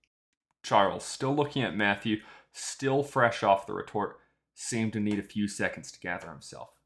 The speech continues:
He sounded tired as he muttered,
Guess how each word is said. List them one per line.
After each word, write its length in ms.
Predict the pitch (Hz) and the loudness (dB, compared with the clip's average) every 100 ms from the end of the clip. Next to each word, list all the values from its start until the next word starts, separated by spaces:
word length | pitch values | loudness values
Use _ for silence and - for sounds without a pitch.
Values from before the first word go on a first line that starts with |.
| _ _ _ _ _ | _ _ _ _ _
He 60 | |
sounded 580 | 110 139 143 147 139 113 - _ _ _ _ _ | -8 0 2 2 0 -4 -16 _ _ _ _ _
tired 520 | - 110 107 98 90 | -6 2 2 2 -2
as 80 | 87 | -6
he 80 | 90 | -8
muttered, 400 | 92 92 - | -4 -4 -6